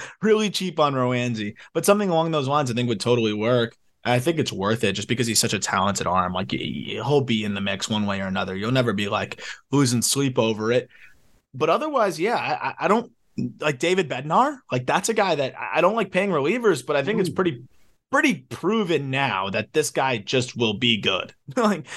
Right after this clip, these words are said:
Speaker 1: he's just gonna be a good reliever for you. You ran out of gas at the end of last year 'cause they ran him in the ground.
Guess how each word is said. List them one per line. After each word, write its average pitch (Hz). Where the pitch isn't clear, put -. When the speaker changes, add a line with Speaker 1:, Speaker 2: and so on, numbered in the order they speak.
Speaker 1:
he's 240
just 214
gonna 220
be 147
a 135
good 127
reliever 104
for -
you. -
You 151
ran 226
out 214
of 151
gas 156
at 143
the 143
end 143
of 135
last 131
year 135
'cause 127
they 120
ran 117
him 120
in 113
the 98
ground. 95